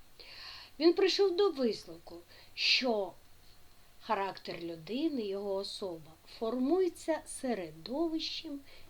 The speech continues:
і вихованням. Тому ідея формування характеру людини вперше сформована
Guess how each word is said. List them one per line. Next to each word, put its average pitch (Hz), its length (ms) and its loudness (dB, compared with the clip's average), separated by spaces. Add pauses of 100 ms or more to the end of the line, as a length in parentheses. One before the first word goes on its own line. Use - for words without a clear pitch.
(120)
і 269 200 4 (140)
вихованням. 170 880 -6 (1400)
Тому 294 440 8 (120)
ідея 240 720 2 (280)
формування 285 640 2
характеру 262 800 -6
людини 185 680 -4 (1120)
вперше 233 800 0 (400)
сформована 190 960 -4